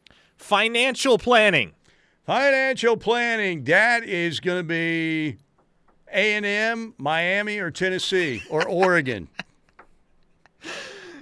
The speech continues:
Speaker 1: It's Utah Valley. But
Speaker 2: Utah Valley? Okay.
Speaker 1: Okay, two more.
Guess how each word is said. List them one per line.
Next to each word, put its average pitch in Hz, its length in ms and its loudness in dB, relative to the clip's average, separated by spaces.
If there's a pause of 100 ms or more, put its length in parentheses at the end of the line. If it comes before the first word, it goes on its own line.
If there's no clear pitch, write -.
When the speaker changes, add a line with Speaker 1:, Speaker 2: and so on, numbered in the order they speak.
(120)
Speaker 1:
It's - 240 -2
Utah 254 480 4
Valley. 139 460 0 (640)
But 151 140 -4
Speaker 2:
Utah 220 460 2
Valley? 165 760 2 (260)
Okay. 131 380 -8 (600)
Speaker 1:
Okay, 170 320 2
two - 240 -4
more. 131 340 0